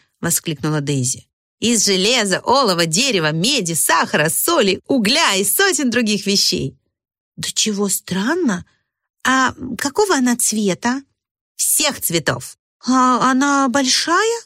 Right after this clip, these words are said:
«Есть у нее большие части, а есть маленькие». «А я видела где-нибудь такие игры?» «Видела, и немало, но именно такую нет».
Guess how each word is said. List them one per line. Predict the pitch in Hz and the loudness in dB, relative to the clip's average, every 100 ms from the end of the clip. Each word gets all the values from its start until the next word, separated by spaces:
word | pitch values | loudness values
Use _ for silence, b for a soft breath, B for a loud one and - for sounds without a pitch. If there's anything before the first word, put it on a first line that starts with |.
| _ _ _ _ | _ _ _ _
«Есть | 143 156 151 - | -6 0 0 0
у | 240 | 2
нее | 277 320 | 0 2
большие | 349 339 - 214 | 2 2 0 0
части, | 202 196 202 - 220 214 - | 0 0 0 0 -2 -2 -4
а | 196 | 0
есть | 185 220 359 - | 2 2 0 0
маленькие». | 196 175 196 233 - 269 294 _ _ _ _ _ _ _ - | 0 2 0 -2 0 -2 -2 _ _ _ _ _ _ _ -6
«А | 226 | -2
я | 240 254 247 | 0 0 0
видела | - 240 311 294 262 202 | -2 -2 -2 0 -2 -2
где-нибудь | 196 220 208 185 196 - | -2 -2 -2 -4 -6 -6
такие | 208 208 - 214 214 | -6 -6 -6 -6 -6
игры?» | 214 214 226 208 208 - _ _ _ _ _ _ | -8 -6 -4 -6 -8 -16 _ _ _ _ _ _
«Видела, | 170 196 185 160 170 147 - | -2 0 2 2 2 0 -2
и | 220 | 0
немало, | 220 214 214 214 214 170 135 - _ _ - | 2 2 2 4 4 2 -2 -10 _ _ -4
но | 202 - | -2 0
именно | 262 349 403 277 202 | 0 2 2 2 2
такую | 190 170 - 226 330 233 | 0 -2 0 2 2 2
нет». | 196 185 185 247 - | 2 0 -2 -4 -12